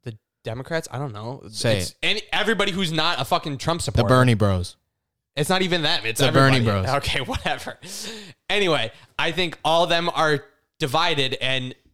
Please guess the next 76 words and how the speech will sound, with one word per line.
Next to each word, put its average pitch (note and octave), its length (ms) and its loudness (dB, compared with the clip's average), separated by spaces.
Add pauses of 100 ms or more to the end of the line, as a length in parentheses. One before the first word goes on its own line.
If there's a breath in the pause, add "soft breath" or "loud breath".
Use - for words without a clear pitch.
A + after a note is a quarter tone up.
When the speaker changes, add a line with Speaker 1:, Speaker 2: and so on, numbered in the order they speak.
Speaker 1:
the C#3 100 -4
ones D3 520 -2
who D3 200 -2
are C3+ 120 2
like, C3 260 -2
"We C#3 100 -2
need C#3+ 140 -4
to C3 80 -6
vote C#3 180 0
for C3+ 120 -6
Biden C3 540 -2
so B2+ 200 -2
that A#2+ 420 -4
we B2 140 -6
just A#2+ 180 -6
get B2 180 -6
Trump D#3 280 -2
out," A#2 240 0
are, B2+ 240 0 (400)
there's A#2+ 260 -2
those D#3+ 240 0
people, B2 300 -6
but A#2+ 140 -4
then C3+ 100 -4
there's B2 140 -8
also C#3 200 -4
people B2 220 -8
who B2 40 0
are A#2+ 60 0
like, A#2 160 -4 (220 loud breath)
"We B2 80 -8
shouldn't C3 280 -2
settle C3 240 -2
for A#2+ 120 -4
Biden. B2+ 440 0
We A#2+ 80 -4
should A#2 200 -6
get B2 160 -4
who A2+ 100 -8
we A2+ 140 -2
want." A#2+ 360 -2
Speaker 2:
Yeah, A2 220 -6
Speaker 1:
And G2+ 100 0
that's C#3+ 160 0
gonna C#3 140 -2
split C#3+ 220 -2
the C3 60 2
Speaker 2:
those B2 80 2
Speaker 1:
vote. C3+ 100 2
Speaker 2:
people G2+ 160 0
are F2+ 80 -4
so - 220 -8
dumb. D2+ 340 -16 (260)
Speaker 1:
But F#3+ 100 0
it's - 160 -4
gonna G3 160 2
split. F#3+ 240 -4
That's F3+ 140 0
what D3 80 6
I'm D#3+ 60 10
Speaker 2:
Those E3+ 80 8
Speaker 1:
saying. F#3+ 120 8
Speaker 2:
are F3+ 40 10
Speaker 1:
It's - 100 0
gonna D3+ 140 -2
split D#3 240 -2
the - 20 2
Speaker 2:
the D3 60 6
Speaker 1:
vote C#3+ 100 0
Speaker 2:
people. D#3 220 6
Speaker 1:
pool. C#3 60 2
Speaker 2:
I B2+ 80 4
know. A2 140 2
I, G2+ 100 2
I, A#2 320 2
I, A#2 160 2